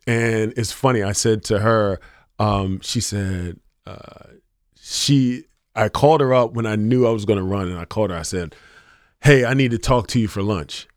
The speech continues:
And she's like, "What do you need to talk?" I was like, "I just gotta talk to you, at, um, talk to you over lunch." So we go and we meet, and I remember her saying to me, "What we running for?" And <laughs> I said, and I had never,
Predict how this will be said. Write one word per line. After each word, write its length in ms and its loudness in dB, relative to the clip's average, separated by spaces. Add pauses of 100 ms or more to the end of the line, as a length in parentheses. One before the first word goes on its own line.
(140)
And 800 -4 (240)
she's 180 -4
like, 120 0
"What 80 4
do 60 2
you 60 2
need 160 4
to 80 4
talk?" 120 4
I 40 -2
was 120 -4
like, 260 -2
"I 80 -10
just 180 -6
gotta 180 0
talk 260 -8
to 80 -8
you, 280 -8 (120)
at, 60 -6
um, 360 -8 (140)
talk 160 -2
to 80 -2
you 60 0
over 120 -4
lunch." 340 -10 (400)
So 160 0
we 80 2
go 300 6
and 80 2
we 120 2
meet, 360 2 (420)
and 540 2
I 60 4
remember 420 2
her 180 2
saying 340 0
to 120 -8
me, 320 -4 (140)
"What 140 2
we 120 -2
running 240 -6
for?" 300 -16 (360)
And 500 10
<laughs> 20 4
I 420 8
said, 480 4 (300)
and 100 8
I 100 8
had 140 4
never, 500 6